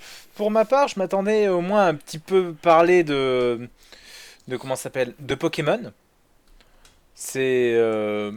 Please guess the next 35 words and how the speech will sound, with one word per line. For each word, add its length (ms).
parce 160
qu'il 160
va 120
sortir, 540
euh, 140
c'est 180
vrai 140
que 60
ça 120
aurait 140
été 200
bien 200
d'avoir 220
deux, 120
trois 240
infos, 300
mais 140
bon, 220
je 100
me 100
doute 160
que 100
du 140
coup 120
le 60
plus 140
gros 180
sera 380
vers 280
le 100
trois, 320
voire 180
avant. 240
Et, 340
euh... 640